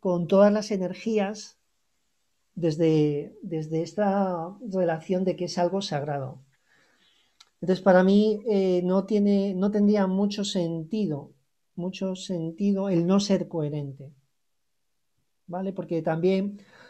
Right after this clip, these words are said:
si en un momento tú tienes pareja y ligas y engañas o no engañas, o, ahí te metes en un follón que te saca completamente de tu,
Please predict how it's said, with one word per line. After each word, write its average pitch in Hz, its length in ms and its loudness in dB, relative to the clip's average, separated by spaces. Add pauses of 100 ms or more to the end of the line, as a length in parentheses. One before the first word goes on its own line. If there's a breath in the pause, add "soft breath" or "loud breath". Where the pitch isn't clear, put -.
si - 180 4
en 175 80 6
un 202 100 8
momento 196 380 4
tú 196 100 -2
tienes 196 240 0
pareja 180 760 -2
y 165 500 2
ligas 170 600 -2 (160)
y 170 420 -8
engañas 160 720 -2
o 165 200 -4
no 175 100 0
engañas, 175 600 2
o, 170 160 -10 (140)
ahí 185 260 0
te 196 120 0
metes 175 280 -2
en 175 80 2
un 170 120 0
follón 175 340 -2
que 180 120 -6
te 160 100 -4
saca 170 300 -4
completamente 160 600 -4
de 139 280 -2
tu, 143 520 -8